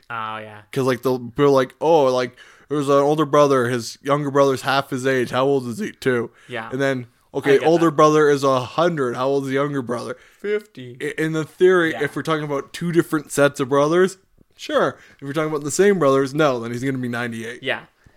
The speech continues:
Speaker 1: Okay, well, if you wanna go to a joke, I'm g-, I got a joke for you. So a guy walks into a bar.
Speaker 2: Does he say, "Ow"?
Speaker 1: No.
Speaker 2: <laughs>
Speaker 1: And he orders a gin and tonic.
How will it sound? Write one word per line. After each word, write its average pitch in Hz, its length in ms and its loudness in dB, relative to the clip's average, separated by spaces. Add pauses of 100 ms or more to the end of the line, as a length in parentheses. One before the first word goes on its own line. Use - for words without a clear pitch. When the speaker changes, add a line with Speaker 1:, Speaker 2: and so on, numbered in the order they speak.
(240)
Speaker 1:
Okay, 139 320 -6
well, 147 280 0
if 139 140 -10
you 160 100 -16
wanna 160 180 -8
go 147 100 -6
to 143 100 -6
a 135 60 -14
joke, 123 380 -10
I'm 151 200 -8
g-, 143 120 -12
I 139 100 -4
got 123 120 -2
a 110 40 -8
joke - 240 -16
for - 120 -20
you. - 520 -20 (100)
So 131 180 -10
a - 20 -16
guy 147 240 -8
walks 175 320 -8
into 143 340 -14
a 127 40 -8
bar. 110 440 -8 (600)
Speaker 2:
Does 135 140 -12
he 123 100 -4
say, 120 220 0
"Ow"? 123 360 4 (300)
Speaker 1:
No. 113 220 -10 (760)
Speaker 2:
<laughs> - 220 2
Speaker 1:
And 165 280 -2
he 165 140 -6
orders 190 640 -4 (300)
a 139 60 -4
gin 139 200 -4
and 131 180 -8
tonic. - 500 -16